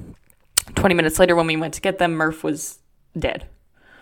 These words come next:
We don't know what happened. We were assuming he had, like, a heart attack or a brain aneurysm or, or something sudden, 'cause he was a very healthy puppy and nothing was wrong. But that instant, as horrible as it was,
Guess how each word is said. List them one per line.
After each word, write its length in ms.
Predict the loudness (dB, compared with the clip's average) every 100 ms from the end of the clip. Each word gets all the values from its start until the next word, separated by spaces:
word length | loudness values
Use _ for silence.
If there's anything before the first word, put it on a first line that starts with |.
| _ -2
We 60 |
don't 160 | 2 4
know 100 | 6
what 140 | 6
happened. 540 | 8 6 4 -4 -6 -10
We 120 | -6
were 80 | -4
assuming 340 | -4 -4 -4
he 80 | -6
had, 160 | -6 -4
like, 240 | -4 -6
a 60 | 4
heart 180 | 6 6
attack 400 | 8 8 8 4
or 260 | 0 -2 -10 -6
a 80 | 2
brain 460 | 4 4 0 -2 2
aneurysm 440 | 2 4 2 2
or, 220 | 0 -2 -2
or 80 | 0
something 320 | 4 4 4
sudden, 340 | 4 2 2 -6
'cause 160 | -6
he 60 | -4
was 100 | -4
a 40 |
very 260 | 2 2 2
healthy 320 | 0 -2 0
puppy 240 | -2 -2
and 100 | -8
nothing 240 | -10 -10 -12
was 160 | -12
wrong. 280 | -12 -12 -12 -20 -20 -20 -20 -20 -20 -20 -20 _ 4 10
But 280 | 10 10 2
that 380 | 10 12 12 8 -2
instant, 640 | -2 0 0 2 2 0 -6 _ -4
as 180 | 2 2
horrible 720 | 2 -6 2 4 6 6 4
as 140 | 4 -2
it 80 |
was, 540 | -4 -4 -4 -6 -14